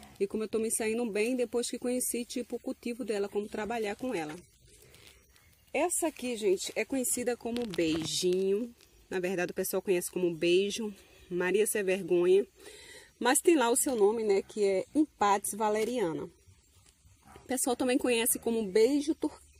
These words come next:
turcos. E também como venca e vinca.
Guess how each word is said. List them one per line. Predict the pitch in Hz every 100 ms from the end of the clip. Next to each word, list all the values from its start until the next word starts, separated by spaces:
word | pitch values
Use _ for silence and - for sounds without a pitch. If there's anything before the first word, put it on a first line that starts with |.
| -
turcos. | 233 226 - - 170 - - _ - - - - - -
E | - 302 339
também | 453 339 226 262
como | - 269 269 262 247 226 202 185 _ -
venca | 180 185 262 320 - 330 339 349 _ _ _ _ _ _ _
e | 269
vinca. | 294 175 220 202 - 175 165